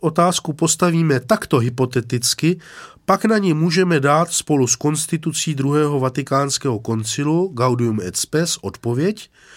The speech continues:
že člověk by byl tělesné smrti ušetřen, kdyby nebyl zhřešil. Tato možnost je zahrnuta do skutečnosti, že člověk byl stvořen opravdu svobodný a mohl volit mezi životem a smrtí.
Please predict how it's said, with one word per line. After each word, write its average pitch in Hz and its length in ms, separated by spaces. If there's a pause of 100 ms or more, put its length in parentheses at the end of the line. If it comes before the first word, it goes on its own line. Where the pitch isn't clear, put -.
(260)
že 127 220
člověk 202 520
by 180 160
byl 160 200
tělesné 156 580
smrti 135 440
ušetřen, 185 760 (260)
kdyby 170 440
nebyl 135 380
zhřešil. 95 640 (920)
Tato 107 260
možnost 120 520
je 131 100
zahrnuta 143 560
do 104 120
skutečnosti, 160 800 (360)
že 113 180
člověk 185 420
byl 165 160
stvořen 156 540
opravdu 165 500
svobodný 104 800 (380)
a 104 140
mohl 170 380
volit 151 400
mezi 123 280
životem 165 560
a 147 80
smrtí. 139 520